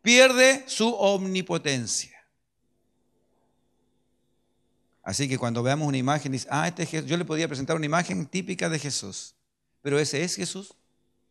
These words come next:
¿Ese es Dios? Cada vez que tenemos una imagen de Dios, por eso que acá no tenemos ninguna imagen, porque perdería su omnipotencia, su omnipresencia, porque diríamos,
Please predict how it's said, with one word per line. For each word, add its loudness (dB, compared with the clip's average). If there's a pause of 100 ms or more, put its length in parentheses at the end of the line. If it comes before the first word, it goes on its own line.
(280)
¿Ese -6
es -4
Dios? -6 (1600)
Cada -2
vez 0
que -4
tenemos 0
una 2
imagen 0
de -6
Dios, -4
por -4
eso -2
que 0
acá -2
no -2
tenemos -4
ninguna -8
imagen, -8 (540)
porque -6 (220)
perdería -2
su -10
omnipotencia, -8 (960)
su -4
omnipresencia, 0
porque 0
diríamos, 0